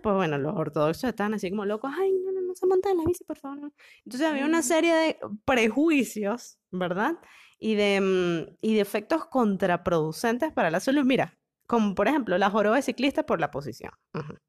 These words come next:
Speaker 2: Que eso todavía la tenemos.
Speaker 1: La, el dolor de galga-, de garganta que sí por el polvo.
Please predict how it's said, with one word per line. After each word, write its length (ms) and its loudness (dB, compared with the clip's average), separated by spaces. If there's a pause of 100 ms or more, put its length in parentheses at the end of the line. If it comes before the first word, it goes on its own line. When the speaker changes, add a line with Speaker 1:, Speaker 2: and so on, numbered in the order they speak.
(220)
Speaker 2:
Que 160 -8
eso 180 -14
todavía 360 -4
la 100 0
tenemos. 280 -6 (2250)
Speaker 1:
La, 580 2
el 160 2
dolor 280 4
de 100 4
galga-, 440 2
de 140 2
garganta 380 2
que 120 -6
sí 140 -4
por 180 0
el 100 -2
polvo. 320 -6